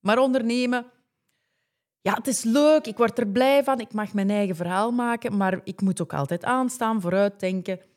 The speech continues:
En ik merkte de laatste tijd van, "Oeh, dat vraagt toch wel wat." In het onderwijs ben ik op den duur in een burn-out gegaan, omdat het allemaal niet meer goed voelde. En dat wil ik natuurlijk hier vermijden. Dus wat heb ik gedaan? Gezegd van, "Oké,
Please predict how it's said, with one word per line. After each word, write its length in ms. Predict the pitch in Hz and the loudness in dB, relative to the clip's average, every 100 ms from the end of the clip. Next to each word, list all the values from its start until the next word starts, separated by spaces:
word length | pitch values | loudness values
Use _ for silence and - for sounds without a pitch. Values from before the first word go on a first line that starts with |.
| _ _ _ _ _ _ _ | _ _ _ _ _ _ _
En 140 | 247 | -6
ik 140 | 277 277 | -4 -4
merkte 380 | 247 262 262 226 | -4 -2 -4 -6
de 100 | 214 | -2
laatste 440 | 214 233 - 202 | -2 -4 -8 -8
tijd 280 | 208 202 202 | -6 -6 -6
van, 140 | 175 277 | -10 -6
"Oeh, 160 | 285 | -4
dat 120 | 214 | -4
vraagt 360 | - 247 247 - | -4 -6 -6 -8
toch 140 | 147 | -10
wel 140 | - - | -8 -8
wat." 200 | - _ _ _ _ _ _ _ | -12 _ _ _ _ _ _ _
In 80 | 190 | -8
het 120 | 196 | -4
onderwijs 580 | 285 285 165 165 190 - | -2 0 0 0 -2 -2
ben 200 | 208 208 | 0 0
ik 140 | 196 | -2
op 140 | - 170 | -6 -2
den 140 | 175 | -2
duur 280 | 170 214 - | 0 -2 -2
in 80 | 170 | -4
een 120 | 160 | -2
burn-out 480 | 190 254 170 151 - | 0 0 -2 -6 -10
gegaan, 400 | 139 143 160 - | -6 -4 -4 -6
omdat 340 | 170 170 165 | -6 -4 -6
het 160 | 156 - | -10 -8
allemaal 280 | 180 180 170 | -6 -4 -4
niet 120 | 170 | -4
meer 140 | 165 | -4
goed 180 | 175 233 | -4 -8
voelde. 400 | - 139 135 180 _ _ _ _ _ _ | -10 -8 -8 -10 _ _ _ _ _ _
En 120 | - | -6
dat 120 | 175 220 | -6 -4
wil 120 | 226 | -6
ik 80 | 180 | -6
natuurlijk 380 | 165 180 147 | -10 -8 -8
hier 180 | - 147 | -6 -6
vermijden. 440 | 139 151 156 - - | -2 -2 -2 -6 -8
Dus 140 | 175 | -2
wat 140 | 254 294 | 2 2
heb 120 | 240 | 0
ik 100 | 226 | -4
gedaan? 420 | 190 208 233 220 | -4 -2 -2 -4
Gezegd 280 | 196 190 190 | -6 -8 -6
van, 140 | 180 | -6
"Oké, 300 | 175 226 226 | -6 -4 -6